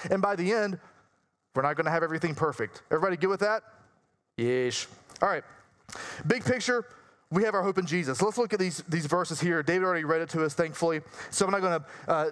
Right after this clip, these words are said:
we're not gonna read the whole thing again. I just, I want us to go verse by verse, piece by piece through this and look at some very bizarre imagery.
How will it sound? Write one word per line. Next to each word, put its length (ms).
we're 100
not 100
gonna 180
read 260
the 60
whole 160
thing 180
again. 220
I 60
just, 140
I 60
want 180
us 100
to 80
go 300
verse 260
by 160
verse, 280
piece 300
by 180
piece 460
through 300
this 240
and 100
look 200
at 160
some 160
very 180
bizarre 520
imagery. 500